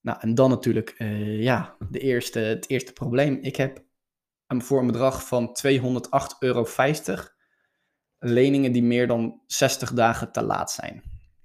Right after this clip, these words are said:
Nou, dat komt bij mij uit een loan originator die heet Aforti Finance. En, ehm, ja, dat is natuurlijk kloten. <laughs> Ik heb natuurlijk veel winst, dus ja, je kan denken, "Oh, wat is dat nou, hè? Tien procent van je winst." Maar goed,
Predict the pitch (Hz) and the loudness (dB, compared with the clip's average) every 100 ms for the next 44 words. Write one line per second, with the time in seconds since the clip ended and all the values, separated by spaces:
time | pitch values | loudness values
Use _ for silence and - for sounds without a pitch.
0 | _ _ - 123 113 - 139 127 117 127 | _ _ -8 -6 -6 -4 -2 0 2 2
1 | - 120 117 113 - 117 113 156 151 123 | 0 -2 -2 -6 -4 2 4 4 4 0
2 | 117 120 117 117 113 113 120 - - - | 0 0 -2 -2 0 0 -2 -6 -12 -8
3 | - 139 - 117 - - 120 143 180 214 | -2 -2 0 -2 -4 -2 0 2 0 -4
4 | - - _ _ _ _ _ _ _ _ | -8 -18 _ _ _ _ _ _ _ _
5 | - _ _ _ _ _ 127 127 127 123 | -20 _ _ _ _ _ 2 4 2 -2
6 | - - - 123 117 117 117 117 - 131 | -10 -20 -6 -4 -2 -4 -4 -6 -4 -2
7 | 117 - - - - _ _ - - _ | -2 -4 -12 -14 -20 _ _ -20 -20 _
8 | _ _ - 131 - 123 - 131 170 214 | _ _ 0 0 2 0 4 4 4 -2
9 | - - - - - 151 - - - - | -4 0 6 8 8 4 0 -12 -16 -20
10 | - _ - 123 123 120 - 117 117 120 | -20 _ -8 -4 -2 -2 2 4 6 6
11 | 113 - 113 104 - 104 104 107 107 - | 2 0 0 0 -2 -4 -2 0 -2 -4
12 | - - 107 107 107 110 107 113 110 - | -8 -4 -2 0 -2 -4 -8 -8 -10 -6
13 | 110 110 113 - 113 127 | -2 -2 -2 -4 -2 -2